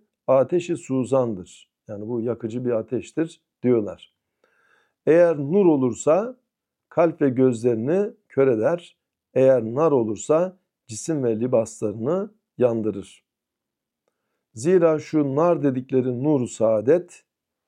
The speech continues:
dünyanın hangi tarafına çıkmış ise, milyonlarla insanın tulum gibi kan suyu üzerine boşaltılmış ise söndürülmemiş.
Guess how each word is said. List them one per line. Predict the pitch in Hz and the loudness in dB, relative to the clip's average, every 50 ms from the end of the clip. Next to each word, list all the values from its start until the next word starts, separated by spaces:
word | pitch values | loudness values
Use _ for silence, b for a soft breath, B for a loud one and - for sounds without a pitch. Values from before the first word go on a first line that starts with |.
| _ _ _ _ _ _ _ _ _ _ _ _ _ | _ _ _ _ _ _ _ _ _ _ _ _ _
dünyanın | 131 139 139 147 147 143 143 151 151 139 127 120 - _ _ | -4 0 2 2 2 2 2 0 -2 -2 -4 -6 -10 _ _
hangi | _ - 165 175 170 151 127 | _ -2 0 0 0 0 -2
tarafına | - 131 127 127 120 - 123 127 120 110 104 | 0 2 2 2 2 0 -2 -2 -2 -4 -4
çıkmış | - - - - 120 120 - 147 | -6 -12 -14 -14 -14 -12 -12 -12
ise, | 131 - 156 170 180 185 185 _ _ _ _ _ _ _ _ | -4 0 2 2 2 0 -4 _ _ _ _ _ _ _ _
milyonlarla | - 135 135 131 131 135 131 127 131 147 156 151 143 127 120 | -6 -2 0 2 2 2 2 0 0 0 0 2 2 0 -2
insanın | 123 123 117 - - 113 123 151 170 175 175 175 _ _ _ _ | -2 -6 -8 -8 -6 -4 -2 -2 -2 -4 -6 -8 _ _ _ _
tulum | - - 131 156 165 156 135 | -8 -2 0 0 0 0 0
gibi | 120 110 107 107 104 | -2 -4 -4 -6 -8
kan | - - 139 147 143 | -6 -4 -4 -4 -4
suyu | 131 - - 113 110 | -6 -6 -6 -4 -4
üzerine | 110 110 101 107 117 117 113 117 110 | -4 -6 -6 -4 -4 -2 -2 -4 -6
boşaltılmış | 110 98 - - 113 107 101 107 - 117 127 147 143 131 | -8 -10 -6 -2 -2 -2 -2 -4 -8 -12 -12 -12 -12 -14
ise | - - - 170 175 190 196 - _ _ _ _ _ _ | -10 -2 0 0 0 0 -2 -8 _ _ _ _ _ _
söndürülmemiş. | _ - - 131 131 127 120 120 117 123 110 98 98 95 90 85 - - - - | _ -8 -6 -4 -2 -2 0 0 0 0 -2 -2 -4 -8 -12 -16 -20 -20 -20 -20